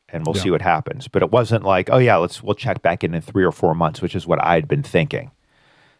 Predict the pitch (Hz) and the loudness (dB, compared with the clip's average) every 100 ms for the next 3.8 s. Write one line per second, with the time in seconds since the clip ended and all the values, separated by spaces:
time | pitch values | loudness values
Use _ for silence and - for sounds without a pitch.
0 | _ 123 139 - - - 120 185 - 135 | _ -2 0 0 0 2 4 2 2 0
1 | 113 - - 190 - 131 110 104 120 113 | 0 -2 -2 -2 0 0 2 4 4 2
2 | - 147 147 107 - 135 139 110 92 - | 0 2 2 0 2 2 4 4 2 -4
3 | - - _ _ _ 120 107 98 | -14 -20 _ _ _ -4 -4 -6